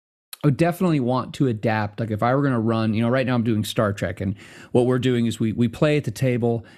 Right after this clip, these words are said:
and then we're doing, um, as part of the experience system for that, the characters or players are supposed to write log entries. And so they're doing that. We have a Discord server where they're keeping track of those things. And, like, I issue orders to the captain so that he can tell,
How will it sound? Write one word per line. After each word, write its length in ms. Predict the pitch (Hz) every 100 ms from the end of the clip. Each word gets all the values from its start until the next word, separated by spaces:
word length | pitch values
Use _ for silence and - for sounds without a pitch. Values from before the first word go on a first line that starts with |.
| _
and 220 | 110 117
then 160 | 113 113
we're 160 | 110 107
doing, 540 | 101 131 123 117 110
um, 460 | 107 107 104 104 104 _ _ _ _ _ -
as 120 | 139
part 200 | - 160
of 40 | 120
the 80 |
experience 560 | 113 - - 147 135 117
system 300 | 135 113 117
for 100 | 113
that, 280 | 113 113 104
the 80 | 113
characters 480 | - 131 113 117 101
or 120 | 104
players 340 | 101 156 139 117
are 40 |
supposed 220 | 101 127
to 60 | -
write 200 | 113 95
log 340 | 110 117 113
entries. 480 | 95 104 104 101 104 - - - -
And 100 | 110
so 80 | 131
they're 140 | 120
doing 300 | 113 139 123
that. 160 | 117 110
We 80 | 117
have 100 | 107
a 40 |
Discord 480 | 104 120 - 123 107
server 360 | - 113 101 101
where 160 | 101 98
they're 200 | 101 101
keeping 380 | - - 101
track 300 | 104 113 104
of 60 | 104
those 200 | 104 104
things. 320 | 117 107 104
And, 100 | 101
like, 140 | 101 98
I 120 | 113
issue 360 | 113 107 117
orders 320 | 107 117 107 -
to 120 | 110
the 100 | 101
captain 540 | - 113 107 113 104
so 120 | 101
that 120 | 104 101
he 100 | 120
can 160 | 107
tell, 260 | 101 113